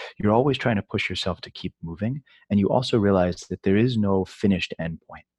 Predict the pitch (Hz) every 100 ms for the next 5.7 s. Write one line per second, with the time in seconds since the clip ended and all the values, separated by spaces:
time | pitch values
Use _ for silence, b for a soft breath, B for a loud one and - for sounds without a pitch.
0 | _ _ _ 107 123 135 127 113 127 131
1 | - 127 107 - 95 92 82 78 78 101
2 | - 90 104 101 110 98 - - 92 85
3 | 87 - 90 101 - 117 104 - 90 92
4 | - - - - 131 - - _ B B
5 | B B _ _ - 92